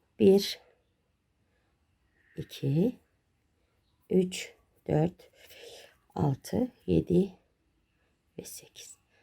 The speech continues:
Sıkı sıkı sekiz tane zincirimizi çekip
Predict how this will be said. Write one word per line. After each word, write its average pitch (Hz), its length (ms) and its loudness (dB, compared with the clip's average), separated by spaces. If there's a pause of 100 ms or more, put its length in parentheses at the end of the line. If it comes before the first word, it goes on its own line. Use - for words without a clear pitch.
(140)
Sıkı - 320 -4
sıkı - 520 0
sekiz 196 440 -6
tane 135 300 0
zincirimizi 135 760 2
çekip 170 540 -6